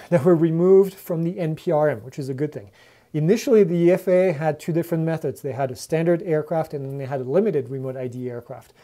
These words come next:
Uh, limited is gone. There's no more limited remote I D, which is good. It was too complicated, too confusing.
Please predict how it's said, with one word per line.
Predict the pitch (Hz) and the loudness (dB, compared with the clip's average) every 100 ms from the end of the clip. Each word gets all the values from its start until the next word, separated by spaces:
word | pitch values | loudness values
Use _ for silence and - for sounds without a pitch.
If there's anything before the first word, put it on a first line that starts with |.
| _ _ - | _ _ -8
Uh, | |
limited | 135 165 196 196 | 2 4 8 8
is | 180 | 8
gone. | 151 156 110 _ | 0 -2 -4 _
There's | 131 127 139 | -10 -8 -6
no | 156 | -4
more | 160 156 | -2 -2
limited | 147 160 156 | -2 -2 -4
remote | 151 151 156 | -4 -4 -4
I | 151 | -2
D, | 143 156 | -2 -4
which | 151 156 | -4 -6
is | 151 | -2
good. | 160 160 | 0 0
It | 151 | -2
was | 131 - | -8 -8
too | - | -8
complicated, | 175 170 160 160 160 160 | -6 -6 -6 -4 -2 -2
too | 156 165 | -4 -10
confusing. | 165 151 160 147 143 | -8 -6 -4 -2 -4